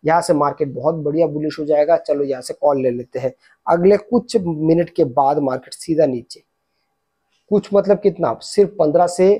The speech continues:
आधे घंटे के अंदर मार्केट इससे और नीचे आ गया। तो यहाँ पे सबके एसएल हिट हो गए। इसी तरीके से मार्केट एसएल हंटिंग के लिए निकलेगा, आपको कल फिर से निकलता हुआ दिखेगा।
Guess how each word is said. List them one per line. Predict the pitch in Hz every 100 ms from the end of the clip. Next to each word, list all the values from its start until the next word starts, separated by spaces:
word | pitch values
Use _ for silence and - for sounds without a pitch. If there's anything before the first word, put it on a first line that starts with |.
| - _ 143
आधे | 143 143
घंटे | 143 151
के | 151
अंदर | 139 156
मार्केट | 143 127 127 160 -
इससे | 151 -
और | 151 135
नीचे | 131 131 123
आ | 117
गया। | 123
तो | 135
यहाँ | 170 160 170
पे |
सबके | 180 202 196 220 226 226 _ _
एसएल | 160 160 202 147
हिट | 143 147
हो |
गए। | 127 131 -
इसी | 185 - 220
तरीके | 208 151 135 131
से | - 143
मार्केट | 120 120 127 170 170 190 196 - - -
एसएल | 151 - 185
हंटिंग | 156 151 175 165
के | 175
लिए | 175
निकलेगा, | 156 135 151 151 147
आपको | 143 - 147
कल | - 151
फिर | 143 -
से | 165 185 160
निकलता | 143 147 143 147
हुआ | 143
दिखेगा। | 131 123 135 127